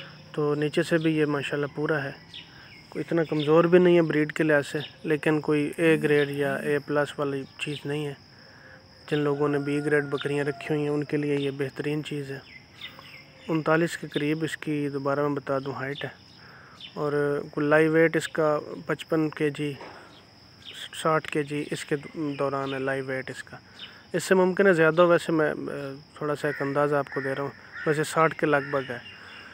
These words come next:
तो आइज़ वगैरह इसकी बिल्कुल सफ़ेद हैं, ये आप नीचे से भी देख सकते हैं। लेकिन ये याद रखें कि अभी है ये दो दांत, ग्रोथ अच्छी में है। सिर्फ इसमें जो थोड़ी सी कमी है वो इसके कानों की है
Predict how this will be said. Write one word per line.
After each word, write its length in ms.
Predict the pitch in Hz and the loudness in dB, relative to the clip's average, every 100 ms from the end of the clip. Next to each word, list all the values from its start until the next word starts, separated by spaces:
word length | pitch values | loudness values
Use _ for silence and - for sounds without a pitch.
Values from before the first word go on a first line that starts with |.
| - - - - - - | -20 -20 -20 -20 -16 -4
तो 400 | 147 143 139 - - - - | -2 0 -2 -8 -16 -6 2
आइज़ 180 | 156 165 | 4 4
वगैरह 360 | 160 156 151 | 4 4 4
इसकी 280 | 147 - 147 | 0 -4 -8
बिल्कुल 500 | 147 - 151 143 143 | -8 -4 -2 -2 -6
सफ़ेद 500 | - 139 143 147 147 | -8 -8 -4 -4 -6
हैं, 120 | 143 - - - - | -10 -12 -20 -20 -10
ये 260 | 156 151 147 | -4 -2 -2
आप 220 | 147 139 | -2 -4
नीचे 260 | 147 139 151 | -4 -6 -6
से 120 | 160 | -6
भी 120 | 156 | -6
देख 220 | 143 139 | -4 -4
सकते 300 | - 143 - | -6 -10 -10
हैं। 100 | 131 - - - - - - - - - - 156 | -12 -12 -20 -20 -20 -20 -20 -20 -20 -20 -12 -8
लेकिन 340 | - 147 147 | -4 -4 -4
ये 160 | 165 160 | -2 2
याद 260 | 156 147 147 | 4 4 2
रखें 260 | 143 151 | 0 -6
कि 80 | 143 | -4
अभी 180 | 143 143 | -4 -4
है 260 | 127 151 | -2 0
ये 80 | 147 | 0
दो 220 | 139 143 | 0 0
दांत, 320 | 135 123 120 127 - - - - - - - - | 0 -4 -8 -12 -18 -20 -20 -20 -20 -20 -10 -2
ग्रोथ 240 | 151 160 - | 2 2 0
अच्छी 260 | - - 180 | -6 0 2
में 140 | 170 | 4
है। 180 | 147 135 - - | 2 -4 -12 -8
सिर्फ 320 | - 185 160 | 0 2 2
इसमें 320 | - 156 170 | -4 0 0
जो 360 | 156 156 151 147 - | 2 2 2 0 -4
थोड़ी 120 | 151 147 | -4 -4
सी 140 | 156 | -4
कमी 280 | 151 151 160 | -2 0 2
है 60 | |
वो 140 | 151 147 | 0 0
इसके 180 | - 147 | -2 -6
कानों 340 | 147 151 165 | -2 -2 -2
की 140 | - | -4
है 80 | 143 | -8